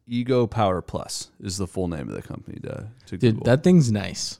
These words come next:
Speaker 2: We used it outside of the <laughs> office here when you got it, and I might have to get one of those.
Speaker 1: It looks like they have some nice lawnmowers, too, if you're into mowing your own lawn.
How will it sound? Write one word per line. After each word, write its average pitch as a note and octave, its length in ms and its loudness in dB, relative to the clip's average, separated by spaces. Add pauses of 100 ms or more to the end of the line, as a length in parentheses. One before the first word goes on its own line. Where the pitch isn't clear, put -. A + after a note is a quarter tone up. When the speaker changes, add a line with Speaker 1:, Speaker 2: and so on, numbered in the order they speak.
Speaker 2:
We B2 80 6
used B2+ 260 8
it A#2+ 80 2
outside A2+ 360 2
of C#3+ 100 2
the A#2+ 80 6
<laughs> - 160 -2
office A#2+ 340 0
here A2 160 4
when G#2+ 140 2
you G#2 80 -4
got G#2 260 -2
it, A#2+ 220 0
and G2 200 -2
I F2+ 140 -2
might F#2+ 240 -4
have - 200 -10
to - 100 -12
get - 180 -10
one - 140 -10
of - 160 -12
those. - 220 -10
Speaker 1:
It D#2 40 -8
looks A2+ 180 0
like B2 140 2
they F#2+ 80 -2
have F2+ 140 -2
some F#2+ 140 -2
nice F2+ 220 -2
lawnmowers, F2 640 -2
too, G#2+ 140 -2
if E2 140 -4
you're F2+ 80 -4
into E2+ 120 -4
mowing E2+ 300 -4
your E2 160 -8
own D2+ 140 -10
lawn. F2 320 -8